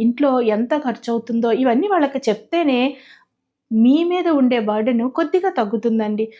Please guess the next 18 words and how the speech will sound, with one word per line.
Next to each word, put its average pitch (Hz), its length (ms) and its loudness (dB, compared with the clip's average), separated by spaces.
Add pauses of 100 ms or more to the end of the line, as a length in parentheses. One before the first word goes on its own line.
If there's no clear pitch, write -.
(200)
అప్పుడు 247 320 2 (720)
మీ 226 100 -2
సంపాదన 226 800 -2 (320)
ఎంత 196 220 -6 (160)
తక్కువే 220 420 -4
అయినా, 226 320 -2 (240)
ఎక్కువే 214 420 -2
అయినా, 220 260 -2 (500)
మీరు 220 240 0 (180)
హ్యాపీగా 226 500 -4
ఉంటారండి. 233 480 -2 (140)
మీ, 240 100 0 (220)
మీ 254 80 2 (120)
సంపాదనతో 277 560 -2 (100)
సంబంధం 240 400 0
ఉండదు. 226 260 -2 (160)
అడ్జస్ట్ 254 380 -2
అవుతారు. 233 400 0